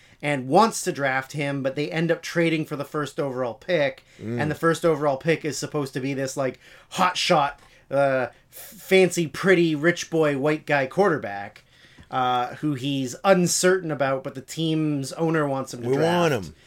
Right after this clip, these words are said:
Speaker 1: And then he ends up not drafting him first overall and
Speaker 2: Oh,
Speaker 1: throws
Speaker 2: shit.
Speaker 1: the whole draft into chaos.
Speaker 2: Oh, my God.
Speaker 1: And he has a note on him that his girlfriend finds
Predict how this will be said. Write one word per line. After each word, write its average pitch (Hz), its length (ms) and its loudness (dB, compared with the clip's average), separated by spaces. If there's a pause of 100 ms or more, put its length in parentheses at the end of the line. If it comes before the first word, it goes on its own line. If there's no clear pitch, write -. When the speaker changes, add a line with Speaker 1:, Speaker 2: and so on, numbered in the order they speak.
(300)
Speaker 1:
And 160 240 0
then 147 480 0 (300)
he 170 180 4
ends 175 200 4
up 156 260 4 (400)
not 175 460 4
drafting 151 480 2
him 143 160 -4
first 143 340 -4
overall 135 520 0
and 135 120 -4
Speaker 2:
Oh, 107 60 -2
Speaker 1:
throws 147 300 2
Speaker 2:
shit. 139 340 2
Speaker 1:
the 151 140 6
whole 139 500 10
draft 170 400 6
into 156 160 2
chaos. 190 320 6
Speaker 2:
Oh, 160 260 12
my 120 140 0
God. 98 400 0
Speaker 1:
And 151 400 2
he 151 880 -2
has 156 300 2
a 151 40 0
note 170 440 4
on 151 240 -4
him 147 240 -4
that 135 100 -2
his 131 160 -8
girlfriend 156 580 2
finds 135 540 -6